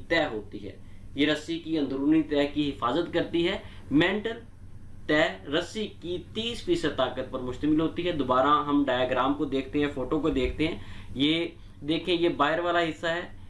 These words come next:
इसे mantle कहा जाएगा। और इसके नीचे जो रस्सी का अंदरूनी, अ, हिस्सा होता है, अंदरूनी रेशे होते हैं, उन्हें कर्ण कहा जाता है। ये जो mantle है, ये रस्सी की तीस फीसद ताकत जो है इस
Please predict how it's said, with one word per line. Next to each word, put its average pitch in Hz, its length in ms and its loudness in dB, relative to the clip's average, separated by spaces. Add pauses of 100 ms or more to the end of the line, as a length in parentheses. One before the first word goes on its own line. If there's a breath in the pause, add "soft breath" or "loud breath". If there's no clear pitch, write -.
(140)
इसे 170 420 0
mantle 135 380 2
कहा 165 220 4
जाएगा। 160 520 2 (140)
और 170 100 2
इसके 170 300 2
नीचे 156 460 2 (280 loud breath)
जो 156 260 4
रस्सी 147 300 2
का 160 140 4
अंदरूनी, 147 760 4 (440)
अ, 139 40 0
हिस्सा 143 400 2
होता 147 320 0
है, 151 200 -2
अंदरूनी 139 460 2
रेशे 139 320 0
होते 143 300 0
हैं, - 360 -6 (160)
उन्हें 170 340 4 (120)
कर्ण 170 320 0
कहा 120 220 -2
जाता 107 300 -6
है। 101 180 -8 (260 loud breath)
ये 180 240 6
जो 170 160 2
mantle 170 440 4
है, 160 240 -2 (220 loud breath)
ये 180 160 4
रस्सी 190 380 -2
की 180 460 -8 (100)
तीस 226 400 -4
फीसद 165 260 0
ताकत 139 520 0 (120)
जो 143 140 2
है 135 360 0
इस - 340 0